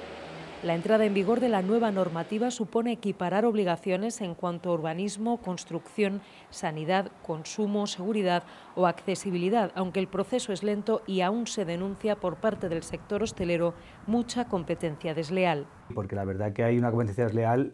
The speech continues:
Speaker 2: importantísima. Date cuenta que hay casi las mismas plazas ilegales que legales. O sea, eso quiere decir que se está dejando de facturar pues, eh, muchísimo dinero, ya no por el que gane el empresario hostelero, sino también de, de facturar de impuestos, y, eh, que, que los impuestos al final van para todos los ciudadanos, van para carreteras, para sanidad, para educación.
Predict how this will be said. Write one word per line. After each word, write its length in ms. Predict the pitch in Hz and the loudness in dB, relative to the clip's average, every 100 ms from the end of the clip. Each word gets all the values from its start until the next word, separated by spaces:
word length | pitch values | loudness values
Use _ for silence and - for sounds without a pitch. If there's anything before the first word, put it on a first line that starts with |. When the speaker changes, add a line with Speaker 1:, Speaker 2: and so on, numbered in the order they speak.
| - | 0
Speaker 2:
importantísima. 800 | 147 135 120 98 92 110 139 95 | 2 4 0 0 -4 -2 -2 -2
Date 160 | 98 | 0
cuenta 240 | 127 143 131 | 0 2 4
que 80 | 135 | 4
hay 140 | 139 | 2
casi 320 | - 139 156 | 0 0 2
las 120 | 135 117 | 2 2
mismas 260 | 143 143 | 2 0
plazas 440 | - 113 107 98 - | 0 -2 -2 -6 -4
ilegales 520 | 143 120 117 160 208 | -2 2 2 0 -2
que 140 | - 110 | -4 -4
legales. 480 | 101 101 87 - - - - - | -2 -4 -6 -10 -20 -20 -20 -10
O 40 | |
sea, 80 | 113 | -4
eso 100 | 127 | 0
quiere 160 | 135 131 | 4 4
decir 400 | 123 127 151 151 | 4 2 2 2
que 140 | 113 | -2
se 80 | 98 | -2
está 140 | - | 0
dejando 340 | 117 123 123 120 | 0 0 2 2
de 80 | 113 | 2
facturar 600 | 117 - 117 147 180 - - - - _ _ - | -2 0 2 4 2 -2 -20 -20 -20 _ _ -10
pues, 240 | 101 - | -10 -8
eh, 80 | 95 90 95 | -10 -10 -10
muchísimo 480 | 104 - 110 120 | -10 -6 -2 0
dinero, 280 | 117 123 147 | 0 2 2
ya 180 | 120 117 | 4 4
no 140 | 143 | 4
por 180 | 143 113 | 2 0
el 120 | 107 | 0
que 120 | 101 98 | -2 -4
gane 260 | 104 95 | -2 -2
el 100 | 95 | -4
empresario 380 | 92 90 92 98 | -6 -8 -6 -6
hostelero, 400 | 95 98 151 143 | -6 -4 -2 -4
sino 300 | - 98 131 | -4 -6 -6
también 380 | 117 92 95 127 | -6 -6 -2 0
de, 200 | 147 110 | 2 2
de 160 | 95 98 | 0 -4
facturar 520 | 101 - 92 101 123 | -6 -8 -4 -2 0
de 100 | 143 | 0
impuestos, 580 | 101 98 120 120 117 113 | 0 2 0 0 -4 -4
y, 80 | 101 | -4
eh, 480 | 101 104 101 101 98 | -4 -4 -4 -6 -8
que, 240 | 101 95 | -8 -8
que 100 | 98 | -8
los 140 | 92 107 | -8 -6
impuestos 240 | 101 98 | -4 -2
al 60 | 110 | -2
final 280 | 120 123 131 | 2 2 4
van 160 | 143 | 2
para 160 | 143 117 | 2 0
todos 180 | 113 101 | 0 0
los 100 | - | -2
ciudadanos, 420 | 95 95 151 101 | -2 0 2 0
van 100 | 98 | -2
para 140 | 107 | -2
carreteras, 380 | 101 95 123 151 | -2 0 2 2
para 140 | 127 98 | 0 -2
sanidad, 480 | 98 101 131 151 | -2 2 4 4
para 120 | 123 95 | 2 -2
educación. 560 | 90 - 135 147 151 | -6 -2 2 2 0